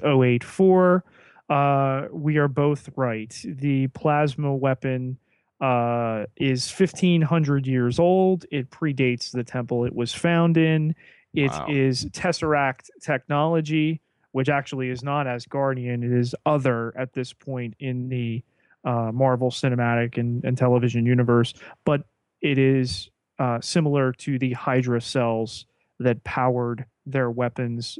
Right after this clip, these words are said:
Speaker 1: during W W two. So
Speaker 2: Okay.
Speaker 1: it's bad stuff, and the reemerged, uh, Hydra has it. And now, um, we know that Skye is being held against her will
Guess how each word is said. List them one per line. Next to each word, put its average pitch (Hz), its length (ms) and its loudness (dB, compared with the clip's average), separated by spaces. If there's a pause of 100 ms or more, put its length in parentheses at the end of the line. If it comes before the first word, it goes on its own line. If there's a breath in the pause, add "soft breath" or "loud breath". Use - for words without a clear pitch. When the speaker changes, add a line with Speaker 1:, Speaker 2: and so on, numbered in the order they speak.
(140)
Speaker 1:
during 120 580 -2 (480)
W 120 380 2
W 113 440 0
two. 85 560 -6 (280)
So 143 320 2
Speaker 2:
Okay. - 180 -2
Speaker 1:
it's 160 140 -4
bad 180 420 0
stuff, - 580 -4 (260)
and 147 520 -4 (580)
the 135 540 -4 (100)
reemerged, 147 1120 2 (540)
uh, 117 480 0
Hydra 123 580 -2 (320)
has 123 340 -2
it. 131 320 -10 (280)
And 190 160 -2
now, 220 500 -4
um, 208 480 -2 (160)
we 185 240 4
know 208 240 4
that 202 160 2
Skye 196 640 2
is 185 540 0 (240)
being 175 260 6
held 175 240 6
against 170 300 4
her 175 120 4
will 139 360 0